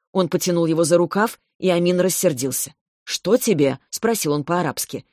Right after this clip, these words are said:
«Не видишь, я разговариваю». Но Мурат не отставал. Он в испуге уставился на Амина. «А это разве не свинина?» — спросил он, указывая на блюдо. Потом поднял брови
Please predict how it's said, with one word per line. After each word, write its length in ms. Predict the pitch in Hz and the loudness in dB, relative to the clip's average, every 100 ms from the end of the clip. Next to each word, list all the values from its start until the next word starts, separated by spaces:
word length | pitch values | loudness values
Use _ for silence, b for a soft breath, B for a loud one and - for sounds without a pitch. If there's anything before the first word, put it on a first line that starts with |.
| _ | _
«Не 140 | 160 147 | -4 0
видишь, 340 | 175 233 202 | 2 2 2
я 120 | 139 | 0
разговариваю». 720 | 151 175 233 170 175 175 190 b b b b | 0 2 2 4 4 4 2 b b b b
Но 140 | 156 | -2
Мурат 360 | 170 160 156 175 | 2 2 0 -2
не 100 | 165 | -2
отставал. 560 | 156 - 147 139 127 127 _ _ - | -2 -4 -4 -4 -6 -8 _ _ -2
Он 180 | 226 220 | 0 2
в 80 | |
испуге 400 | 220 - 226 190 | 0 0 -2 0
уставился 520 | 180 175 185 185 185 180 | 0 0 0 0 -2 -4
на 160 | 185 | -4
Амина. 320 | 175 139 127 135 _ _ _ _ | -4 -4 -6 -12 _ _ _ _
«А 140 | 143 | -4
это 200 | 156 170 | -2 0
разве 400 | 170 175 143 170 | 2 0 0 -2
не 220 | 156 175 185 | 0 0 0
свинина?» — 640 | - 180 160 202 240 160 _ | 0 0 2 4 2 0 _
спросил 480 | - - 240 - 208 | -8 2 2 4 2
он, 140 | 190 202 | 2 2
указывая 460 | 190 185 165 180 | 0 0 2 2
на 140 | 190 214 | 2 2
блюдо. 380 | 180 151 147 - _ _ | 2 2 0 -2 _ _
Потом 320 | - 170 185 170 | -4 2 2 4
поднял 340 | 185 156 165 | 2 4 0
брови 400 | 151 220 175 147 | 4 4 4 0